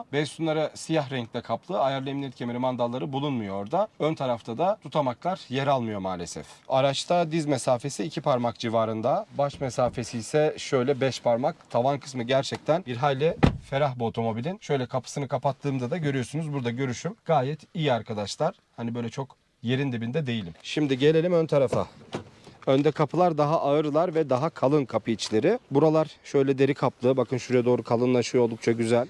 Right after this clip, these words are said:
Bura plastik, şura derimsi bir malzemeyle kaplı. Şu içeride kilit tuşları var. Dört camımız tam otomatik açılıp kapanıyor. Cam kilidi var, bagaj açma tuşu ve altı pedle kaplı bir göz bulunuyor. Bura daha ferah bir göz.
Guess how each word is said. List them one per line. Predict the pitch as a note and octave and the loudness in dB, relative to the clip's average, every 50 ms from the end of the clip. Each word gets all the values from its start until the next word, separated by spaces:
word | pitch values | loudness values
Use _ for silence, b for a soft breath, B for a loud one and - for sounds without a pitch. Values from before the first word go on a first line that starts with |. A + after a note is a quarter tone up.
| - _ | -4 _
Bura | - C3 C#3 | 2 2 2
plastik, | - - C3+ C3+ B2 - - - G3 - | 2 2 2 2 2 0 0 -6 -6 -6
şura | - - D3+ D#3+ C#3+ | -4 0 2 2 4
derimsi | A#2+ C3 C3 B2+ A#2 - A2+ | 4 4 4 2 2 -2 -2
bir | A2+ | 0
malzemeyle | G#2+ A2+ G#2+ G#2+ G2+ G#2+ G2+ G2+ G2 F#2+ G2+ | 2 2 2 2 2 2 2 2 2 0 0
kaplı. | - - G#2 F#2+ - - - C#3+ F3+ G#3 - | 0 0 -2 -4 0 2 2 4 4 2 0
Şu | - - | -2 -4
içeride | D3+ C3+ - D3 C#3 C3+ C3 C#3+ E3 F3 - b b b b b | -4 -2 2 2 2 4 4 2 2 2 0 b b b b b
kilit | - - D#3 D#3 - | 0 2 2 2 2
tuşları | - C3 A#2+ - - B2 A#2 A#2 A#2 | 0 -2 -2 0 2 2 4 4 4
var. | C3+ E3+ E3+ - - b b b b b b b C3 | 4 2 0 -2 -10 b b b b b b b 2
Dört | C#3 C#3 - | 4 4 4
camımız | - D3 C3 B2+ B2 - | 4 2 2 2 0 0
tam | - C3+ C#3 | 2 2 2
otomatik | C3+ B2+ C#3+ C#3 C3 - - - | 2 4 2 2 0 0 0 0
açılıp | C3+ - - B2+ B2+ B2 | 0 0 0 -2 -4 -2
kapanıyor. | - C#3 B2 C#3 C#3 C#3 C#3 C#3+ C#3+ D3+ C#3+ | 0 0 2 2 4 4 4 4 4 2 2
Cam | A#2 C3+ C3+ C3+ C3+ | 4 4 4 4 2
kilidi | - - D3 D3 C#3+ D#3 | -2 -4 -2 0 2 2
var, | D3+ D3+ D#3 C#3+ - _ - | 4 2 2 0 -4 _ 0
bagaj | B2 B2+ B2+ C#3 C#3 C#3+ | 0 2 4 4 4 4
açma | C#3+ C3 - D#3 D#3 | 2 2 0 -2 -2
tuşu | - - D3+ - - E3+ E3 F#3 - - | -2 -2 -4 0 2 4 4 2 2 0
ve | B2+ A#2+ | 2 4
altı | A#2 C3 C3+ - C3 | 4 4 2 0 -2
pedle | - D3 C#3 A#2+ - B2 | 0 0 2 2 2 0
kaplı | - A#2+ A2+ - - F3+ D3+ | 2 0 0 2 2 2 2
bir | F3 E3+ | 2 2
göz | D3+ C3 C#3+ C#3+ B2 A2 A2 | 4 4 4 4 4 2 -2
bulunuyor. | A2 A2 A2 A#2+ D3 F#3 D#3+ | -2 0 0 2 2 2 2
Bura | C#3 D3+ D#3+ - | 2 2 2 2
daha | B2 B2+ D#3 D3 | 2 2 0 0
ferah | - C3 B2+ C#3 B2+ - - | 2 2 2 2 2 0 -2
bir | B2+ A2 | -2 0
göz. | G2 G2+ F2 D#2+ - - - | 2 2 2 0 0 -6 -16